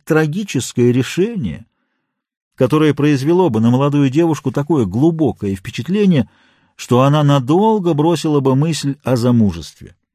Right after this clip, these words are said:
Вот поэтому-то была дана клятва на Библии,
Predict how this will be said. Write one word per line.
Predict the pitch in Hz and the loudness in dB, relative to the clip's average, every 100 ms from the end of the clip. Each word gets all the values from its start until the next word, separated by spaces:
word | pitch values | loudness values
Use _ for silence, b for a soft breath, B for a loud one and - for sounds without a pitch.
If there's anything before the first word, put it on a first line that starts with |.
| _ _ _ _ _ _ _ _ _ _ | _ _ _ _ _ _ _ _ _ _
Вот | 90 113 - | -2 -2 2
поэтому-то | 127 135 143 147 143 123 113 | 2 2 0 0 -2 -2 0
была | 113 123 107 | 2 2 2
дана | 117 120 98 | 2 2 0
клятва | 113 113 147 147 98 101 | 0 0 0 -2 -4 0
на | 104 110 | 2 2
Библии, | 101 131 180 170 165 - | 0 -2 -2 -4 -4 -6